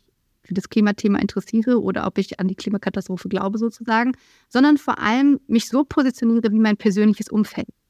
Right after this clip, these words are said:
Also je mehr wir alle auch darüber <laughs> sprechen und auch mit einer, äh, positiven Touch, ne, weil ich neige auch dazu, immer, da tappe ich mich selber, das alles so schlecht zu reden, „Oh Gott, es wird alles so furchtbar und was können wir tun?“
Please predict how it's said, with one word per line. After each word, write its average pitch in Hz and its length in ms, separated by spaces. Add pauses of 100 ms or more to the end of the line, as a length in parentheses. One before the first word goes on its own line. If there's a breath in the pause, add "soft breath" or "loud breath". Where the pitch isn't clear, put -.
(420)
Also 196 360
je 202 160
mehr 294 420 (280)
wir 220 220
alle 269 340
auch 214 220
darüber 208 280
<laughs> 185 100
sprechen 247 760
und 208 360
auch 254 280
mit 240 240
einer, 214 260 (380)
äh, 202 140
positiven 233 1040 (400)
Touch, 269 300
ne, 254 140
weil - 160
ich 269 160
neige 240 320
auch 208 100
dazu, 220 380
immer, 202 240
da 180 120
tappe 220 280
ich 190 80
mich 190 140
selber, 214 260
das 196 140
alles 190 260
so 202 80
schlecht 202 240
zu 196 80
reden, 190 160
„Oh 180 60
Gott, 202 160
es - 80
wird 196 100
alles 196 160
so 196 80
furchtbar 220 380
und 190 80
was 190 100
können 208 220
wir 190 80
tun?“ 269 340